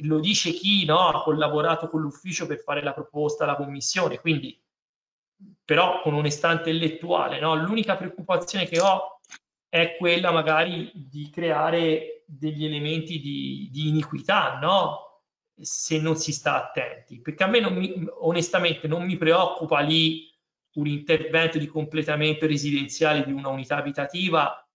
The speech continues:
se giustamente, come diceva Jacopo, lo si coglie come occasione,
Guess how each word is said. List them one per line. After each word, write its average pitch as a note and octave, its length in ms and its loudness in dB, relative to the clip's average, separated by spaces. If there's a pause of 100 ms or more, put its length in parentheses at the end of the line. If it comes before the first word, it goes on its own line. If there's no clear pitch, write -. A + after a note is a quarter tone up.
(100)
se D3+ 220 -2
giustamente, D#3+ 640 2
come C#3+ 220 -2
diceva C#3+ 380 0
Jacopo, D3+ 560 0
lo D3+ 120 6
si D#3+ 240 -2
coglie F3 480 4
come D#3 340 2
occasione, E3 1080 0